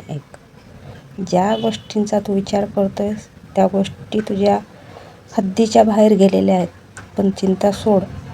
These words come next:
आणि विचार करू नकोस, कारण की रक्षण करणारा तुझ्यासोबत आहे.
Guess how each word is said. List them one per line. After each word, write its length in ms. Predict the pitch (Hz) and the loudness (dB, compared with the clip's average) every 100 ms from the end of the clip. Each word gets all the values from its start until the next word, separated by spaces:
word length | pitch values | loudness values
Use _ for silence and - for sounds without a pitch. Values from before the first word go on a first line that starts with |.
| - 185 | -8 -2
आणि 160 | 190 | 2
विचार 380 | 196 190 - 196 | 2 0 0 0
करू 260 | 196 185 185 | 0 -2 0
नकोस, 560 | 185 - 208 208 190 - - - - - - - | -2 0 2 2 0 -4 -12 -20 -20 -20 -6 2
कारण 220 | 185 196 | 4 4
की 300 | 196 214 240 - - - - - - - - | 2 -2 -2 -8 -16 -16 -14 -14 -14 -4 0
रक्षण 380 | 202 - 220 | 0 2 0
करणारा 460 | 214 202 196 202 226 | 2 4 4 4 0
तुझ्यासोबत 680 | 220 190 202 - 190 185 180 | 0 2 2 2 0 2 -2
आहे. 180 | 175 | -6